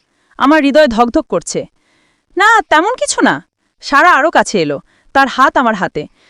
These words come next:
ঠান্ডা কিন্তু নরম। "জানো, আমাদেরও এটা প্রথম, নাদিয়াও একটু দুষ্টুমি করতে চায়।" আমি চমকে উঠলাম, "আপু!" হঠাৎ আপু উঠে বসল, অন্ধকারে তার চোখ ঝকঝক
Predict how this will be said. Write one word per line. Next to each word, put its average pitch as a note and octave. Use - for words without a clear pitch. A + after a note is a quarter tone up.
ঠান্ডা C#4+
কিন্তু D4
নরম। G#3
"জানো, D#4+
আমাদেরও D4+
এটা G4
প্রথম, A3+
নাদিয়াও A3
একটু F#4
দুষ্টুমি B3+
করতে G3+
চায়।" D#3
আমি F4+
চমকে E4+
উঠলাম, D#3+
"আপু!" C4+
হঠাৎ C#4
আপু C4
উঠে B3
বসল, D3+
অন্ধকারে C#4+
তার D4+
চোখ B3
ঝকঝক G3